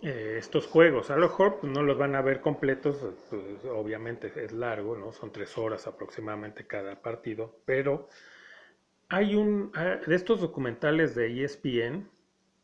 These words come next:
muy buenos, por cierto, los de treinta por treinta, búsquenlos, están, los pasan seguido en el mismo, los mismos canales de E S P N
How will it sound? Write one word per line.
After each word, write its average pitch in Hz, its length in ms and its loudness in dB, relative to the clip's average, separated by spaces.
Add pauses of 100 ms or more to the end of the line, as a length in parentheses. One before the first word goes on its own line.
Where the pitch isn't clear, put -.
(160)
muy 139 180 0
buenos, 120 520 -2
por - 220 -10
cierto, 120 440 -2
los 101 240 -6
de 101 160 -6
treinta 110 380 -6
por 98 160 -8
treinta, 107 500 -8 (1040)
búsquenlos, 170 1040 -2 (420)
están, 127 760 -4 (300)
los 170 220 2
pasan 185 460 2
seguido 143 480 0
en 113 140 -4
el 107 80 -6
mismo, 127 340 -8
los 120 180 -6
mismos 135 280 -10
canales 127 460 -4
de 98 100 -6
E 113 120 -4
S 123 120 -6
P 110 320 -6
N 143 160 -8